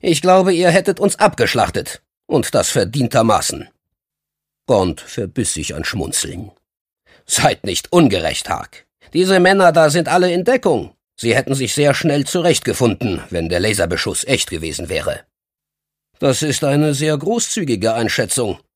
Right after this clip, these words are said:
Ich würde es als fünfundsiebzig Punkte Sieg für die passive Seite werten.« Gaunt schüttelte den Kopf. »Höchstens fünfundfünfzig bis sechzig Punkte.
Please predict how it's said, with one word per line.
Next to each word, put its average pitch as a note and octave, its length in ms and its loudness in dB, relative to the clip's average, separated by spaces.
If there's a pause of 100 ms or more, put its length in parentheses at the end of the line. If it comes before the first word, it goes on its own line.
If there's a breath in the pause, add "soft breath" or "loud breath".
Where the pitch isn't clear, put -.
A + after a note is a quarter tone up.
(220 loud breath)
Ich F3 180 -2
würde G3 220 2
es F#3 160 -2
als D#3 200 -2
fünfundsiebzig F3+ 800 0
Punkte C#3+ 360 2
Sieg C#3 260 -2
für - 240 -8
die C3+ 120 -2
passive F#2 480 -2
Seite F2+ 340 0
werten.« - 380 -4 (920)
Gaunt D#2+ 420 -2
schüttelte - 420 -8
den C#2 160 -10
Kopf. - 400 -10 (680)
»Höchstens D3 680 -2
fünfundfünfzig D3+ 880 0
bis F3+ 160 -2
sechzig - 400 0
Punkte. F#2 400 -2